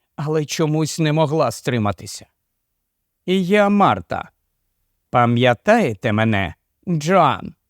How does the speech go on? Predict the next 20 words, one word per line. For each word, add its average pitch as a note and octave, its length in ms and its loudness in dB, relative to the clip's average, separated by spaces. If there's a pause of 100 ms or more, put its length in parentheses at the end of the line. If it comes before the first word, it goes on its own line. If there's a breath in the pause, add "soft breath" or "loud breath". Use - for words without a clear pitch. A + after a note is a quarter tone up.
(1120)
Блондинка F3+ 840 0
зблідла, F#3+ 680 0 (380)
пильно G3 440 0
дивлячись E3 640 -2
на E3+ 140 0
Марту. B2 440 -4 (580)
Тоді F#3+ 580 -2
задумливо F#3+ 800 2
нахмурила D#3 640 0
лоба D3+ 540 0 (100)
і F#3+ 100 -2
похитала C#3+ 760 -2
головою. C#3+ 600 -2 (800)
«Хіба E3 540 2
ми D3 420 0
з - 120 -8
вами C3+ 360 0
знайомі?» B2+ 680 -2 (280)
запитала A#2+ 720 -2
вона. B2 360 -4